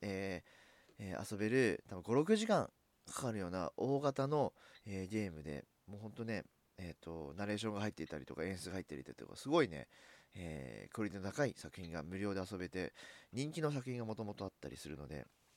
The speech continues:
そちらの方がね、えー、スピンオフかなという形で、サイドストーリーという形で、えー、この体験ミステリーゲームとして出ますということで、まあ、あのー、このジャンルを引っ張る上では、このブルーホールがあることで、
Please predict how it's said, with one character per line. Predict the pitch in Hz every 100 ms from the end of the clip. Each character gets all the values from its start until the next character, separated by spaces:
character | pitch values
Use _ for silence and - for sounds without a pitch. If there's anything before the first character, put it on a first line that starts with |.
| -
そ | -
ち | 147
ら | 151
の | 156
方 | 120
が | 82
ね、 | 82 80 - - - -
え | 73 76 67 60 50 50 50 -
ー、 | -
ス | - -
ピ | 156
ン | 165
オ |
フ | 135 -
か | - 80
な | - - - -
と | -
い |
う | 147
形 | 143 139 123
で、 |
サ | - 139
イ |
ド | 139 135
ス | -
ト | 135
ー |
リ | 113
ー |
と | 104
い |
う |
形 | 117 120 147 170
で、 | 190 - - -
え | 101
ー、 | 82
こ | 92
の | 85 - _ _ _ _ _ _ _ - -
体 | 92
験 | 90
ミ | 90
ス | -
テ | 87
リ |
ー | 82
ゲ | 85
ー |
ム |
と | 65
し | -
て | - - - _ - - _
出 | 101
ま | 98
す | 95 -
と | - _ _ _ _ -
い | 95
う |
こ | 98
と | 92
で、 | 71
ま | 147 147 - - - - _
あ、 | 95
あ |
の | 92 90 87 82 82 78 80 69 -
ー、 |
こ | 143
の |
ジ | 131
ャ | 180
ン | 165
ル | 101 - - _ _ -
を | 117
引 | -
っ | 143
張 | 139
る | 107
上 | 85
で | 85
は、 | 90 82
こ | 92
の | 87
ブ | 95
ル | 107
ー |
ホ | 123 120
ー |
ル | 92
が | 95
あ |
る | 92
こ | 82
と | 78
で、 | 101 95